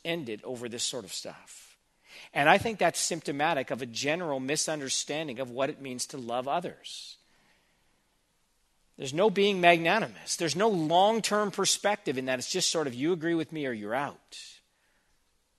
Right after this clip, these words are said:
But love ca-, calls us to something more than that. I, I want to end just having you listen to these words again. Love is patient and kind. Love does not envy or boast. It is not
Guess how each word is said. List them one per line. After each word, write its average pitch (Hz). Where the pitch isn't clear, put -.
But 156
love 185
ca-, 202
calls 196
us 180
to 160
something 151
more 180
than 113
that. -
I, 135
I -
want 220
to 240
end 175
just 170
having 175
you 151
listen 170
to -
these 139
words 120
again. 127
Love 135
is 127
patient 185
and 123
kind. 170
Love 143
does 139
not 202
envy 110
or 123
boast. 113
It 151
is 151
not 185